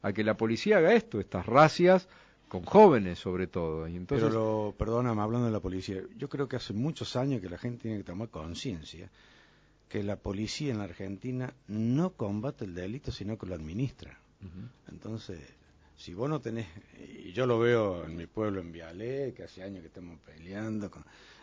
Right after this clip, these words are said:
Speaker 2: eh, la cuestión del narco, trafican junto a empresarios de la zona,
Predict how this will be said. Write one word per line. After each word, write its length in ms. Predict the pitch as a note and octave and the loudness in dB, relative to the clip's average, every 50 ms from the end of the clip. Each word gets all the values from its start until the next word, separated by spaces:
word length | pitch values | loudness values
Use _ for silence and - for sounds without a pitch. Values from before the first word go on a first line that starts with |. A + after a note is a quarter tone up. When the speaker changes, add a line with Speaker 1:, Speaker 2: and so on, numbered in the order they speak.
| - - | -20 -20
Speaker 2:
eh, 140 | - - C#2+ - | -18 -18 -16 -16
la 100 | D#2 D2+ | -16 -14
cuestión 360 | - D#2 D2+ - - E2+ E2 | -12 -12 -12 -10 -10 -10 -10
del 160 | D2+ C#2+ D2 | -10 -14 -12
narco, 480 | D#2 F2+ G#2 G#2+ A2 A2 - - F#2 D#2 C#2+ D2 D2+ - - - - _ _ _ | -10 -6 -6 -4 -4 -6 -6 -10 -12 -12 -14 -16 -18 -18 -20 -20 -20 _ _ _
trafican 720 | - E2 D2+ D2+ - - G2+ - - - E2 D#2 C#2+ C2 - _ _ - - - - - - _ _ | -14 -12 -12 -12 -10 -12 -12 -10 -10 -10 -10 -10 -12 -16 -20 _ _ -20 -20 -20 -20 -20 -20 _ _
junto 680 | - - - F#2 F#2 F2 - - E2 D2 C#2+ - - - _ - | -12 -8 -6 -6 -6 -6 -8 -10 -12 -12 -14 -16 -20 -20 _ -16
a 100 | - E2+ | -14 -12
empresarios 680 | E2 D#2 D2+ - E2 D#2+ - - A2+ G#2 G2 F#2+ F2+ | -12 -12 -12 -12 -10 -10 -8 -6 -4 -4 -4 -6 -8
de 60 | D#2+ | -8
la 120 | D2+ D#2 D#2+ | -10 -12 -12
zona, 1080 | - - A2 A2+ A#2 A#2+ A#2+ A#2+ A#2+ A#2 A2+ A2 G#2+ G#2 G2+ G2 F#2 F2+ E2 D#2+ | -8 -6 -4 -2 0 0 0 0 0 0 -2 -4 -4 -4 -6 -6 -6 -8 -10 -12